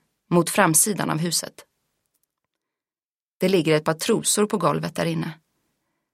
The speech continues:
Nötta små bomullstrosor, som om maneten haft samma varje dag sedan hon var tio år, tanig och okysst. Ett ryska posten-rov. Så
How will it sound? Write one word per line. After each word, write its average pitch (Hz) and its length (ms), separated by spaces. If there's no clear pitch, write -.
Nötta 190 520
små 160 360
bomullstrosor, 165 1080
som 180 200
om 185 100
maneten 190 680
haft 151 240
samma 185 540
varje 156 280
dag 170 320
sedan 156 180
hon 156 140
var 147 180
tio 156 360
år, 170 440
tanig 165 500
och - 100
okysst. - 560
Ett 165 180
ryska 165 420
posten-rov. 151 960
Så 156 420